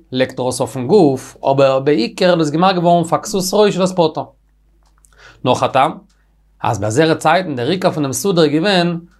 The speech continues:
צו עס נוצן, אמאל אויף א גארטל, אמאל אויף צו זאגן, ווי איך מיט דעם דיענט, אמאל צו אריינטון דעם געלט, אזעלכע זאכן. איז א פילע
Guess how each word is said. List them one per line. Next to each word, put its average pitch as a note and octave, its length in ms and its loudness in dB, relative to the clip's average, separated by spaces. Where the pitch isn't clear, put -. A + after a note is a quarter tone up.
צו F#3+ 120 0
עס F3+ 180 0
נוצן, F3+ 540 0
אמאל B2 180 2
אויף A#2+ 140 -2
א A2+ 120 2
גארטל, D3+ 720 2
אמאל D3 220 2
אויף B2+ 100 -2
צו - 60 -12
זאגן, A#2 140 0
ווי A2+ 100 -4
איך G#2+ 100 -6
מיט G#2+ 100 -6
דעם A2+ 140 -6
דיענט, D#3 480 2
אמאל C#3 200 2
צו - 120 -6
אריינטון A#2+ 360 -2
דעם C#3 180 -2
געלט, F3+ 340 2
אזעלכע D3 260 -4
זאכן. E3+ 300 2
איז C3 100 -2
א B2+ 80 2
פילע E3+ 340 4